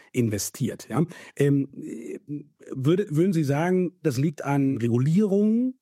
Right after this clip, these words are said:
an, an der entsprechenden Kultur, an, ähm,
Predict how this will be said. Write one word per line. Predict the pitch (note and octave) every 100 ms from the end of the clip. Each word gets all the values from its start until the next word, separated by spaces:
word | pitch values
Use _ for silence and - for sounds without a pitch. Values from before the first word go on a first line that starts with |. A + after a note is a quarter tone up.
| -
an, | B2+ B2+ B2+ B2 C3
an | - C3
der |
entsprechenden | B2+ D3 C#3 C#3 -
Kultur, | A#2+ - E3+ F#3+ G3 G#3 G#3 - -
an, | - C3 C3 C3
ähm, | B2+ C3 B2 B2 B2